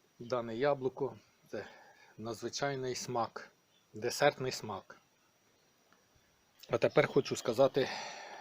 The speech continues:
в ч-, в чому проблеми даного сорту. Е,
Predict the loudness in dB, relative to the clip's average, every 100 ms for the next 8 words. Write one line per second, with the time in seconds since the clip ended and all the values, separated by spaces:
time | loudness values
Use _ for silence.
0 | -16 -18 -16 -16 -18 _ _ -20 0 0
1 | 0 -2 -4 2 0 0 -2 -2 -2 -4
2 | -4 -6 -6 -10 -20 -20 -20 _ _ _
3 | _ _ _ _ _ _ -20 -20 -20 -20
4 | -20 _ _ _ _ _ _ _ -14 -12
5 | -10